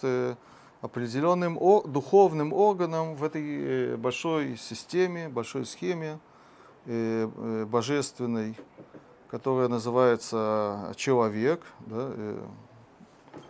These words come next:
в абстрактном смысле, скажем так, да, так, э, каждая мицва, она све-, соответствует какой-то части, какой-то, э, точке в этой, э, системе.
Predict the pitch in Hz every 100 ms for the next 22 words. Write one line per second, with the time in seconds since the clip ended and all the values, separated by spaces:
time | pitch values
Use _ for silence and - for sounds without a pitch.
0 | - - - 120 117 113 113 - 135 135
1 | - 120 - 127 117 - 104 113 104 104
2 | 113 123 160 117 123 117 - 123 117 -
3 | 165 180 160 175 175 160 208 220 170 151
4 | - 180 180 135 - 147 175 190 - 151
5 | - 135 170 165 151 - 175 175 - 131
6 | - - 147 139 131 127 - - - -
7 | - - - 123 120 113 - 180 175 -
8 | 139 127 151 151 143 131 131 123 120 120
9 | 117 113 - 117 - 117 98